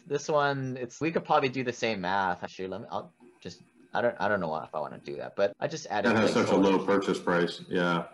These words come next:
Speaker 1: Yeah. These are like, you bought it, sold little bit, only like a few years ago. It's probably not much.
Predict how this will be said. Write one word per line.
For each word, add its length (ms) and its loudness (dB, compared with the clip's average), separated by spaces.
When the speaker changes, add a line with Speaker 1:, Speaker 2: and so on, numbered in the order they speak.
Speaker 1:
Yeah. 260 -2
These 220 0
are 100 8
like, 160 2
you 80 0
bought 240 6
it, 140 2
sold 460 2
little 220 4
bit, 240 2
only 220 -2
like 160 0
a 60 -4
few 160 -8
years 280 0
ago. 480 0
It's 180 -18
probably 360 0
not 240 -4
much. 520 -10